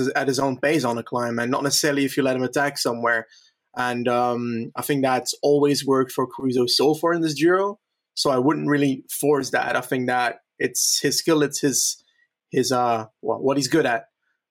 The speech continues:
But, um, I think that there's a lot of people that are a bit too behind on G C that needed to go in the breakaway.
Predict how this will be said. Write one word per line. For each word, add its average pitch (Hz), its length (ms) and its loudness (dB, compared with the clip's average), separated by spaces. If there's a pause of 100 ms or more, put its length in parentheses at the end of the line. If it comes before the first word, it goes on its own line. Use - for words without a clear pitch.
(100)
But, 135 240 2
um, 127 320 2
I 131 80 -2
think 185 180 2
that 170 100 2
there's 151 160 2
a 151 60 4
lot 135 140 0
of 139 100 -4
people 147 220 -2
that 131 120 2
are 131 120 2
a 123 80 -4
bit 123 180 -2
too 135 240 0
behind 135 460 0
on 143 180 2
G 139 160 0
C 151 220 2
that 143 260 2
needed 127 220 0
to 120 40 -8
go 135 80 4
in 135 60 2
the 139 80 0
breakaway. 135 560 0